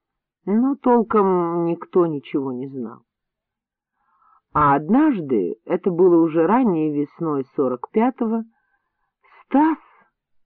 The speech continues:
встретившись со мной возле нашего подъезда, поведал мне о том, что Капочка работает в каком-то крупном полевом медсанбате,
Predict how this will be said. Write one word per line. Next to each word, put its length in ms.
встретившись 720
со 120
мной 280
возле 340
нашего 400
подъезда, 720
поведал 420
мне 260
о 80
том, 360
что 240
Капочка 560
работает 560
в 60
каком-то 520
крупном 600
полевом 520
медсанбате, 960